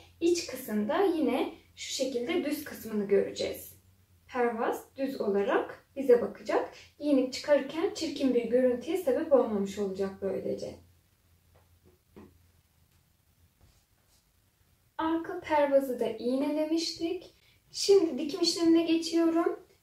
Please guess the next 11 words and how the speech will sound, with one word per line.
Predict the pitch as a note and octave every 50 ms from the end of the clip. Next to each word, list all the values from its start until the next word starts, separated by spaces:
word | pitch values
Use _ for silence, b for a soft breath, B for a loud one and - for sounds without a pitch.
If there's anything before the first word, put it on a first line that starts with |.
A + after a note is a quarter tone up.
| _ _ _ _ _ -
Öncesinde | F#4 G4 F#4+ - C#4 C#4 C#4 - C4+ B3+ B3+
size | B3 B3+ - - C#4+ C#4 C#4
burada | C#4+ D4 C#4+ D#4 -
anlatacağım | - D#4+ D#4+ D#4+ D#4+ E4 E4 E4 - F4 F4 F4 F4 E4+ E4 D#4+
ki | - - E4+ F4+ F4 -
çok | - E4 D4+ D#4 C#4
net | C#4+ D4+ D4 - -
anlayın. | B3+ B3 B3 A3+ A3 G#3 G#3 G#3+ B B B B B B
Bakın, | C#4+ D4 - G3+ G#3 - - - _ _ _ _ _ _ _ _ -
arka | C#4+ D4+ E4 D#4+ - - G#4+ G#4+ G#4+
pervazı | - - D#4+ C#4 B3+ B3 A3 A3+ A3 G#3+ - - G#3+ G#3+ G#3+ A#3+ - - -